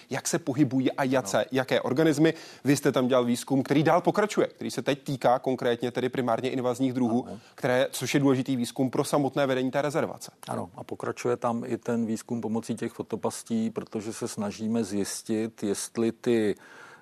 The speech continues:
Speaker 2: rozšířené invazní druhy, kterých tam několik je, hlavně podél řek, tak co to vlastně způsobuje a jestli to ti herbivoři, eh, spásají a do jaké míry. Takže pořád na tom spolupracujeme i, i s dcerou.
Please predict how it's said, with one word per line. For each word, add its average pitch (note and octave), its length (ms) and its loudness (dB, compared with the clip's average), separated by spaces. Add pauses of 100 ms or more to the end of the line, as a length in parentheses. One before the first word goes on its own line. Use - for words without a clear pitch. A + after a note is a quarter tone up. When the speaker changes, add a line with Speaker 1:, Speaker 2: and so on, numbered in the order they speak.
(100)
Speaker 2:
rozšířené A#2 920 -2
invazní A2 460 -2
druhy, F#2+ 500 -4
kterých G#2 260 -6
tam G2+ 160 -4
několik G2 480 -4
je, F#2+ 240 -2
hlavně F#2+ 360 -4
podél G2 400 -4
řek, F2 380 -8
tak - 200 -8
co - 140 -8
to A2 180 -4
vlastně A2 400 -2
způsobuje G#2 760 -4
a G#2 120 -6
jestli G2 400 -4
to G#2 160 -4
ti A2+ 160 -6
herbivoři, G#2 960 -2
eh, F#2+ 260 -6
spásají G#2 960 0 (340)
a G2+ 60 -12
do G2+ 120 2
jaké G2+ 300 0
míry. F#2+ 380 -4
Takže F2 280 -10
pořád G#2 480 0
na G#2+ 80 -2
tom G2+ 220 -4
spolupracujeme F#2 1120 -8
i, F2+ 280 -8
i F#2+ 80 -14
s - 120 -16
dcerou. E2 400 -10